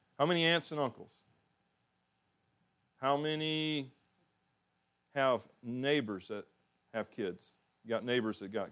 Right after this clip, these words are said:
kids. I think I've got pretty much everyone. We've got kids in our life, in other words. I'm gonna nail you down one way or the other. I mean, even y'all kids got, yeah, that little kid back there raised her hand. She's got neighbors that got kids. There's kids in her life.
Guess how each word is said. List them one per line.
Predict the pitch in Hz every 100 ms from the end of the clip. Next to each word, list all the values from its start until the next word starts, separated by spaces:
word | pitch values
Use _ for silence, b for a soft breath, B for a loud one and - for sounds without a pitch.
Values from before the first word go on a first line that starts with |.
| -
kids. | 104 95 -
I | 131
think | 220 294
I've | 269
got | 247 208 156
pretty | 180 170
much | 156 -
everyone. | 151 139 127 123 107 - b b b
We've | 160 214 170
got | 240 190 -
kids | - 185 143
in | 156
our | 139
life, | 127 135 147 110
in | 120 123
other | 127 110
words. | 101 90 - - - _ -
I'm | 175
gonna | 247 185
nail | 151 170
you | 147 131
down | 147 135
one | 123 120
way | 117
or | 110
the | 107
other. | 110 104 104 _ b b b _ _ _ _ -
I | 170
mean, | 214 220
even | 240
y'all | 240 196
kids | - 254 254 202
got, | 151 143 139 -
yeah, | - 240 220 -
that | 185 208
little | 226 202
kid | - 233
back | 220 160
there | 156 147
raised | 156 147
her | 170
hand. | 180 143
She's | - 202
got | 196 214 170
neighbors | 175 170 165
that | 175 170
got | 175 170
kids. | - 175 -
There's | 190 160
kids | - 202 170 160
in |
her | 147 196
life. | 190 104 92